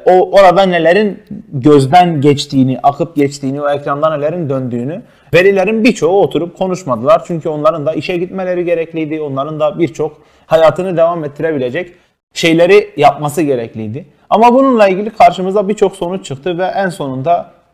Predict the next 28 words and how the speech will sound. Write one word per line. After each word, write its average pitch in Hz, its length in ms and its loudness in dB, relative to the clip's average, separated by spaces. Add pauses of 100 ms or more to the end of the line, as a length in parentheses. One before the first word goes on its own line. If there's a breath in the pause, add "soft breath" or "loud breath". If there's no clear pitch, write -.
herkes 147 400 -2
gelip 160 260 -4
dedi 156 200 -6
ki, 175 100 -12
"Hocam 160 400 -4
benim 156 220 -10
çocuğum 135 400 -6
artık 127 360 -4
bir 156 180 -6 (100)
ekran 139 380 -2
bağımlısı." 98 440 -12 (580)
Evet. 123 400 -2 (340)
Sizin 208 280 0
çocuğunuz 220 460 4
artık 226 320 2
bir 254 100 -6
ekran 220 360 0
bağımlısı 147 640 -2
olabilir 143 480 2 (100)
ya 143 160 -2
da 143 60 -2
işte 135 220 -4
olmuştu, 147 460 -2
şimdi 147 260 -8
yavaş 143 340 -2
yavaş 135 240 -4
kurtuluyor 127 460 -10
olabilir. 107 380 -10